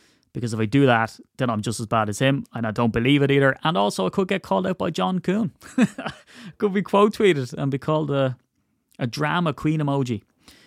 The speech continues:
And then, you know, it's a very niche reference,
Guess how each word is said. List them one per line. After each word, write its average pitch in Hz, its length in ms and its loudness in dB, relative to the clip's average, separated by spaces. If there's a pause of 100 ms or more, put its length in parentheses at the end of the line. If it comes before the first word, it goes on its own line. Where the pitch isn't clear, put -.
(260)
And 113 160 -2
then, 117 520 0
you 135 60 -6
know, 104 200 -8 (1080)
it's - 220 -10
a 127 60 -6
very 135 200 4
niche 127 320 6
reference, 110 460 -4